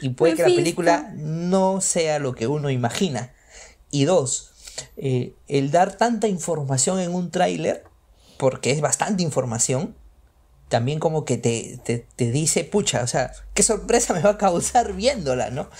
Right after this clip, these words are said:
Speaker 1: Porque ya estoy viendo personajes que, o sea, ya me están metiendo a, a,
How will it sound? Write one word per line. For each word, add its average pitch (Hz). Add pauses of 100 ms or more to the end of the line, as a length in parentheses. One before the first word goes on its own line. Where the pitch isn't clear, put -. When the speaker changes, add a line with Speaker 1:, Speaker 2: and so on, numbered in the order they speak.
(460)
Speaker 1:
Porque 135
ya 156
estoy 175
viendo 180
personajes 156
que, 123 (400)
o 139
sea, 131 (180)
ya 156
me 180
están 190
metiendo 165
a, -
a, -